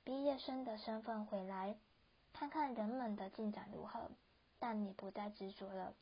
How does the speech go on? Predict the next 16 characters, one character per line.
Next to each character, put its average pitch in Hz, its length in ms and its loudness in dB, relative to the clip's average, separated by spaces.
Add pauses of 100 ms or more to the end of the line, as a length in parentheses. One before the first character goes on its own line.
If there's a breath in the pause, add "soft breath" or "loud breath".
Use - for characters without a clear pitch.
(600 loud breath)
一 254 120 0
个 320 200 12
已 208 120 2
经 277 280 0
解 220 200 -2
脱 269 200 2
的 254 160 6
人 214 320 2 (320 loud breath)
可 226 200 4
以 214 40 4
回 202 260 0
到 196 220 -2
这 208 120 -2
个 196 140 -2
世 208 220 -2
界 214 340 0